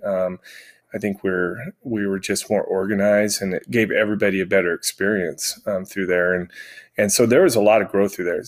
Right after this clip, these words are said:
You know, that was the Gray Shirt. That was the implementation of I C S. And those were some difficult times. I think, you know, looking back at it now, it, it's a no-brainer that,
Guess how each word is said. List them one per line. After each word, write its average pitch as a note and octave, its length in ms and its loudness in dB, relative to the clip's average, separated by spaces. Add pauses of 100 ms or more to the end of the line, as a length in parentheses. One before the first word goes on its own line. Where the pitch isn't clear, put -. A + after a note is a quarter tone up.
(100)
You G2 140 -4
know, F#2 240 -8
that G#2+ 100 2
was G2+ 160 0
the G2+ 80 -6
Gray G#2 240 0
Shirt. F2+ 300 -2 (100)
That F#2+ 160 2
was F#2 140 -6
the G2+ 120 -4
implementation G2+ 680 -2
of F#2+ 40 0
I F#2 120 4
C G2 260 -2
S. F2+ 300 2
And G#2+ 120 0
those C3+ 220 4
were D3+ 140 4
some A#2+ 260 -2
difficult G2+ 500 -4
times. G2+ 520 2
I G2 40 -2
think, G#2+ 360 -4 (520)
you G#2+ 60 -2
know, G2+ 80 2
looking A#2+ 260 2
back G#2 280 2
at G#2 80 2
it G#2 140 -2 (140)
now, G2+ 540 2
it, F#2+ 160 -4
it's G#2 260 -8
a A2+ 60 -4
no-brainer G2+ 720 0
that, F#2 160 -2